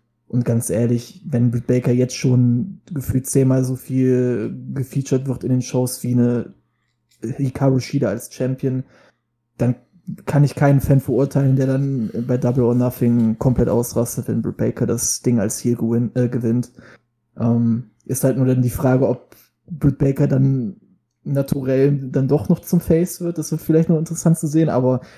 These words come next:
die spielt es als Heel so gut. Also ich würd auf jeden Fall Britt Baker ziemlich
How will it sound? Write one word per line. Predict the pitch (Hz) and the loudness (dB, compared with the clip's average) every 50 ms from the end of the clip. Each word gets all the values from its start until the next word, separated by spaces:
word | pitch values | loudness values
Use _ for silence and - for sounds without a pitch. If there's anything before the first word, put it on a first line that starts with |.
| - - | -12 -8
die | - 127 | -8 -6
spielt | - - 139 135 | -2 0 0 2
es | 147 135 135 | 2 0 0
als | - 123 127 - - - | 0 -2 -2 -4 -4 -4
Heel | 123 131 131 | -2 0 0
so | 127 127 127 127 | 0 0 -2 -2
gut. | 123 127 120 123 131 131 - - - - - - - - _ _ _ _ _ - - | -2 -2 -2 -2 -2 -4 -6 -16 -20 -20 -20 -20 -20 -20 _ _ _ _ _ -10 -4
Also | - 113 123 120 123 120 120 | -2 -2 0 2 2 2 2
ich | 117 - - | 0 0 0
würd | 127 127 - | 0 2 2
auf | 117 117 - | 0 0 0
jeden | 131 127 127 127 120 | 0 0 0 0 -2
Fall | - - 117 120 120 120 | -2 0 0 2 2 2
Britt | 113 117 117 107 | 0 -2 -4 -4
Baker | - 110 110 113 104 - 113 113 117 117 113 - 180 - | -2 0 0 0 0 0 -2 0 0 0 -2 -4 -6 -10
ziemlich | - - - 131 123 123 123 120 117 - - - - _ _ | -12 -6 -2 0 2 2 2 0 -2 -6 -14 -20 -20 _ _